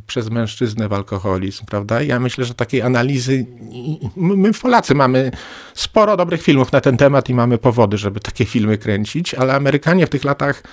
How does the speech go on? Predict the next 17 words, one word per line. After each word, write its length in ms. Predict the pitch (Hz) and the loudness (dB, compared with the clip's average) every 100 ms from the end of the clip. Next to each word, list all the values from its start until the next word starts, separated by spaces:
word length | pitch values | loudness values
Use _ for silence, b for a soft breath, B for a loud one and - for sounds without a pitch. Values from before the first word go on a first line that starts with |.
| B B B B B | B B B B B
y, 460 | 123 117 120 117 113 | -2 2 2 2 -2
powiedzmy 440 | - 113 123 - 117 | -4 -2 0 0 0
sobie, 480 | - 120 120 113 107 - 139 107 | 0 0 2 2 0 -4 -4 -4
czterdziestych, 580 | - - 110 139 - 127 | -2 -2 0 0 0 -2
pięćdziesiątych, 540 | - 120 120 135 131 - | 2 2 4 2 2 2
sześćdziesiątych 420 | 131 135 131 123 | 2 2 0 2
mieli 160 | 123 | 2
dokładnie 420 | 120 - 131 113 101 | 2 4 2 2 0
te 100 | 110 | 2
same 320 | 110 101 92 | 2 2 0
powody. 440 | 95 87 82 82 | -2 -4 -6 -8
Także 360 | - 101 101 107 | -10 -10 -6 -6
to 120 | 113 | -4
jest 200 | 104 - | -6 -2
też 300 | 127 107 - | -2 -2 -2
analiza 520 | 113 107 110 104 107 | 0 2 2 2 0
taka 640 | - 104 - 104 104 101 | 0 -2 0 2 4 2